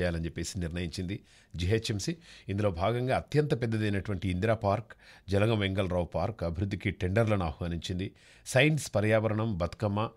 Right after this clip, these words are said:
సెవెన్ వండర్స్, ఆ, తర్వాత ఇల్యూషన్, నాలెడ్జ్, జపనీస్, మొఘల్ గార్డెన్, నిజాం షాహీ తదితర అంశాలను వీటిని అభివృద్ధి చేయాలని చెప్పేసి వాళ్ళు డిసైడ్ చేశారనమాట. But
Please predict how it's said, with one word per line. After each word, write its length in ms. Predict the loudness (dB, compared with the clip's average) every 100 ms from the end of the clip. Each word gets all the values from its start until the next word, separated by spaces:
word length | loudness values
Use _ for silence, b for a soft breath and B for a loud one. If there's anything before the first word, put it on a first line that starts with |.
| b b b
సెవెన్ 360 | -2 2 2 4
వండర్స్, 520 | 2 4 2 0 -12 B B B
ఆ, 220 | -2 0
తర్వాత 320 | 0 -2 0
ఇల్యూషన్, 680 | 0 2 4 2 2 0 -2 -8 B 2
నాలెడ్జ్, 460 | 4 4 2 -4 -6
జపనీస్, 840 | 0 0 2 0 0 -2 -12 -14 _ _ B B B
మొఘల్ 300 | 0 2 4
గార్డెన్, 400 | 6 6 6 0 -4 B B -2
నిజాం 460 | 2 8 8 8
షాహీ 400 | 6 4 6 4
తదితర 400 | 2 2 2 2
అంశాలను 460 | 0 2 4 4 2
వీటిని 240 | -2 -2
అభివృద్ధి 280 | -2 0 -2
చేయాలని 400 | 0 0 0 0
చెప్పేసి 360 | -2 -4 -4 -2
వాళ్ళు 300 | -2 -2 -4
డిసైడ్ 360 | -4 -4 -4
చేశారనమాట. 580 | -6 -8 -8 -8 -10 -14 -16 b b b b b
But 80 | -10